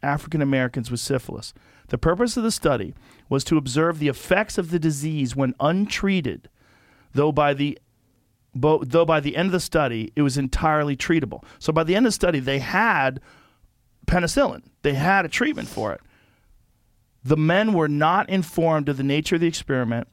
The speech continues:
and more than one hundred died as a result. So one hundred out of four hundred died. They could have totally been treated, and they would have been fine. The Public Health Service started the study in nineteen thirty-two in collaboration with the Tuskegee University.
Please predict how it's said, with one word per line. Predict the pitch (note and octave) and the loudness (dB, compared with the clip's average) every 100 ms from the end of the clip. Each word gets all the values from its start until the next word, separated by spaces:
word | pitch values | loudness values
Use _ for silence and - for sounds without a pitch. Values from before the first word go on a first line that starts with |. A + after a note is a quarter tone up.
| _ | _
and | C#3+ C#3 | 0 2
more | D3 C#3+ | 2 2
than | B2+ A#2+ | 0 0
one | B2 E3 F#3+ | 0 0 0
hundred | - - F#3+ E3 D3 B2+ A2+ | -2 -2 0 2 -2 -2 -2
died | C3 C3 A#2 G#2+ G2+ | 0 0 0 -2 -4
as | A#2 A#2+ | -4 -2
a | |
result. | B2 A2+ B2+ G#2 | -2 -2 -2 -2
So | - C3+ B2 - - - _ | -2 -2 -2 -8 -20 -20 _
one | B2+ F#3 B3 | 0 2 4
hundred | A3 A3+ F#3+ | 2 2 2
out | E3+ | 0
of | D3+ | 0
four | E3 D#3+ | 0 2
hundred | D3+ B2+ A2+ A2 | 2 -2 -4 -2
died. | D3 A#2 F2 C2+ - _ _ _ _ _ | -2 -2 -6 -10 -18 _ _ _ _ _
They | - D#3 | 0 2
could | F#3+ | 2
have | D#3+ - | 0 -2
totally | - C#4+ B3+ G3+ | 0 2 2 0
been | D#3 | -2
treated, | - C#3 A2 G2 D3 - _ _ _ _ _ | -2 -2 -2 -6 -10 -16 _ _ _ _ _
and | D3+ | 0
they | F3 | 2
would | F3 | 2
have | D#3+ | 2
been | D3 | -2
fine. | - D3 G2+ C#2 - _ _ _ _ _ _ _ | 0 0 0 -8 -16 _ _ _ _ _ _ _
The | D3+ | -2
Public | E3+ G#3 A#3+ | 0 2 2
Health | A3+ G#3 | 2 0
Service | - F3+ E3 E3+ - - _ _ | 0 0 0 -2 -6 -14 _ _
started | - - F3+ G#3+ | -12 0 2 2
the | G#3+ | 0
study | - E3 | 0 2
in | D#3 | 2
nineteen | D#3 D#3 E3 | 0 0 -4
thirty-two | C#3+ - - D#3 D3+ D#3 | -6 -4 -2 -2 0 2
in | D3 | 2
collaboration | C#3 C#3 C#3 D#3 D#3 D3 | 2 0 0 0 0 0
with | C#3+ | -4
the | C3 | -4
Tuskegee | B2 - - D3+ C#3+ | -8 -8 -4 -4 0
University. | C#3+ C#3 C3 C3+ - A#2+ | 0 0 0 -4 -4 -8